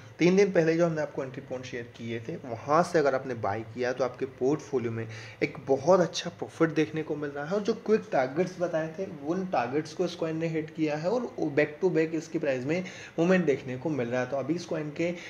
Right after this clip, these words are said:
targets क्या रहेंगे, कहाँ तक price जा सकती है, कहाँ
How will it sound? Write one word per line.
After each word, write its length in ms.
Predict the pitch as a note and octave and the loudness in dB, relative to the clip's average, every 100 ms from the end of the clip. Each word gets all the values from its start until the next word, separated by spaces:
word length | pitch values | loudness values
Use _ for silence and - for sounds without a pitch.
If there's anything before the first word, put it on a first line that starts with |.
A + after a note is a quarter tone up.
| - - | -10 6
targets 440 | C#3 C#3+ F3 - - | 6 6 0 -2 0
क्या 160 | C3+ C3 | 2 6
रहेंगे, 360 | E3 - E3 F#3 | 4 2 -2 -4
कहाँ 300 | - C3+ C3+ C3+ | -4 -2 -2 -2
तक 120 | C3+ | -2
price 300 | B2+ B2+ B2 | -2 -2 -4
जा 160 | B2+ C#3+ | -4 -4
सकती 340 | E3 F3 - | -4 -8 -2
है, 60 | E3 | -2
कहाँ 240 | D#3 C#3+ | 0 -2